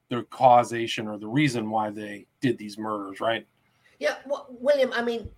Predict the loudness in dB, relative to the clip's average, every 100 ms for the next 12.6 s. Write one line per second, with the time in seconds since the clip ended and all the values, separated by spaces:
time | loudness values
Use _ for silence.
0 | _ -20 _ _ -2 2 2 2 -2 -4
1 | -4 -4 -4 -4 -6 -10 -10 -10 -16 _
2 | -20 -14 -14 -8 -6 -4 -6 -8 -4 0
3 | 2 2 -2 -2 0 -2 -4 -8 -8 -10
4 | -4 -4 -2 -4 -4 -4 -2 -4 2 2
5 | 2 0 4 4 4 2 2 -2 -8 -8
6 | 0 2 2 -2 -6 _ _ _ -12 -4
7 | -2 0 4 4 4 -4 -6 -4 -2 -4
8 | -12 -16 -20 -20 _ _ _ _ _ _
9 | _ _ -8 -6 -2 2 4 4 2 -2
10 | -10 _ _ _ _ _ _ _ -2 -2
11 | -2 4 6 6 0 -4 -2 -2 2 4
12 | 4 2 -2 -12 -14 -20